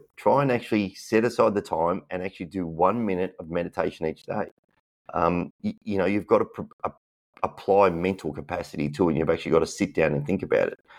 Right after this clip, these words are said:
You know, set your alarm to get up fifteen minutes earlier every day. That's a big one, I think, for a lot of people. Um, I'm a morning person, so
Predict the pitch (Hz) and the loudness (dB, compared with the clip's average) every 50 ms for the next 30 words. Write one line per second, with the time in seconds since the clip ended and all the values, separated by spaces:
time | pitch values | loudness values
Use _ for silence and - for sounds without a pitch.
0 | - - - - _ - - 85 78 - - - - - 147 156 127 135 151 139 | -20 -20 -20 -20 _ -10 -8 -8 -8 -8 -10 -6 0 2 2 2 2 2 2 2
1 | 123 113 110 107 113 120 110 92 - - 101 95 87 - - - - 104 - - | 4 4 4 4 4 2 0 -2 -4 -4 -2 0 -2 -2 -4 -8 -8 -8 -4 -4
2 | 98 95 95 92 90 - - - - 90 92 101 107 104 98 90 85 76 80 82 | -2 0 0 0 0 -2 -4 -2 4 6 6 6 6 4 2 2 2 0 -2 -4
3 | 71 - 65 53 - _ _ _ _ _ _ _ _ - - 127 143 - 151 - | -4 -4 -6 -6 -10 _ _ _ _ _ _ _ _ -4 -2 -2 -2 -2 -4 -6
4 | - - - 104 110 107 110 92 85 80 - - 95 - - 82 82 90 87 87 | -2 2 2 2 4 4 2 2 2 0 -2 -4 -4 -2 0 2 4 6 6 4
5 | 85 - 90 85 82 - 76 69 76 80 101 - - 80 80 76 73 73 95 117 | 4 0 -4 -4 -4 -4 -8 -10 -8 -10 -10 -10 -10 -10 -10 -8 -2 2 4 6
6 | 120 98 90 92 90 90 87 82 73 - 73 71 71 - - 71 71 - 76 76 | 6 6 6 6 4 4 4 0 -4 -4 -4 -4 -6 -8 -12 -12 -6 -2 0 0
7 | 76 73 - | 0 0 -2